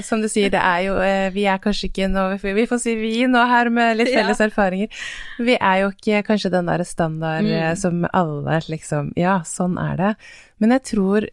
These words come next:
Speaker 1: at, eh, vi kan tørre, at det er sunt å tørre å utfordre litt det som er liksom
Speaker 2: Ja.
Speaker 1: standard, det som er sånn, «Her må du leve livet ditt, for dette er pakka, og hvis du ikke gjør det, så er det dårlig, eller da er du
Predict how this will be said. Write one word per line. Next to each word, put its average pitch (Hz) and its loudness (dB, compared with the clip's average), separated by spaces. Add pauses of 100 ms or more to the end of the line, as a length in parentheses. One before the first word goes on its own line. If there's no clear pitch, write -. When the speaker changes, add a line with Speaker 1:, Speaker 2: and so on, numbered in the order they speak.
(200)
Speaker 1:
at, - -8
eh, 233 0
vi 226 -2
kan 247 0
tørre, 196 0
at 240 0
det 226 0
er - -4
sunt 185 -4
å 190 -4
tørre 170 -2 (100)
å 165 -2
utfordre 160 -4
litt 208 -2
det 165 -2
som 185 -6
er 202 2
liksom 214 -2
Speaker 2:
Ja. - -10
Speaker 1:
standard, 156 -4 (300)
det 185 -8
som 196 2
er 208 4
sånn, 185 -2
«Her 170 -4
må 151 -6
du 185 -2 (100)
leve 156 -2
livet 147 -6
ditt, 208 0
for - -4
dette - -6
er 156 -2
pakka, 180 -2
og - -16
hvis 190 -2
du 214 0
ikke 196 -2
gjør 160 2
det, 170 0
så 170 -2
er 165 -4
det 165 -10
dårlig, 165 0
eller 160 0
da 160 -2
er 156 -2
du 160 -2